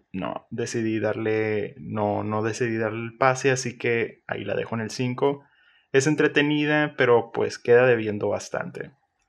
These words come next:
La película la podemos encontrar todavía en cines, por si quieren checarla, ya saben.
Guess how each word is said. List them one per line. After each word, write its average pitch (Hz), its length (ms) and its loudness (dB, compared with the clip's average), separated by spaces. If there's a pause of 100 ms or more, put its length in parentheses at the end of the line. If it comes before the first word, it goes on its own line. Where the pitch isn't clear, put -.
La 156 220 2
película 180 360 0
la 165 160 0
podemos 131 380 2
encontrar 123 920 0
todavía 110 560 2
en 143 280 0
cines, 160 720 -4 (340)
por - 180 -8
si 113 100 -14
quieren 101 260 -6
checarla, - 560 -6
ya - 120 -10
saben. - 420 -10